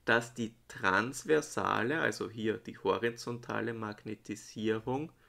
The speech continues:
schrumpft. Ja, weil das würde ja diese Abbildung hier mit M-Net suggerieren. Aber wir wollen uns kurz mal ansehen, was wirklich passiert.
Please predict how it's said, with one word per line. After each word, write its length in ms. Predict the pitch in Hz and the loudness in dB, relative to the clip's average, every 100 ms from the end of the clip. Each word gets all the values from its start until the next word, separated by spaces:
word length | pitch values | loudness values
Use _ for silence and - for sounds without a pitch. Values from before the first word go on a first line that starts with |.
| _ - | _ -14
schrumpft. 840 | - - 127 170 147 - - - _ _ _ _ _ _ _ - | -10 -4 4 4 2 -8 -18 -20 _ _ _ _ _ _ _ -4
Ja, 140 | 113 | 2
weil 160 | 107 101 | 4 4
das 300 | 95 110 120 | 2 0 0
würde 220 | 117 123 | 2 4
ja 220 | 117 110 | 4 4
diese 460 | 117 113 113 117 - | 2 -2 0 -2 0
Abbildung 580 | - - 117 110 120 | -2 -2 -2 0 -2
hier 220 | 123 120 117 | -4 -2 -2
mit 280 | 117 - | -4 -6
M-Net 560 | 98 98 104 104 117 - _ - - _ | -6 -6 -2 -2 -2 -6 _ -20 -20 _
suggerieren. 920 | - - 117 123 117 123 131 98 87 - _ _ _ _ _ _ _ _ _ _ _ _ | -10 -4 0 2 2 2 2 0 -2 -18 _ _ _ _ _ _ _ _ _ _ _ _
Aber 400 | - 101 139 131 | -4 -2 0 2
wir 180 | 123 110 | 2 2
wollen 260 | 107 117 | 0 0
uns 260 | 120 107 - | -4 -8 -8
kurz 340 | - 131 131 | 0 0 0
mal 240 | 123 113 98 | -6 -4 -4
ansehen, 560 | 110 98 113 - 120 113 | -6 -6 -6 -4 -4 -4
was 240 | 98 - | -6 0
wirklich 460 | 139 180 - 123 - | 0 0 -2 -2 -4
passiert. 640 | 95 - - 104 - - | -8 -8 -10 -10 -12 -16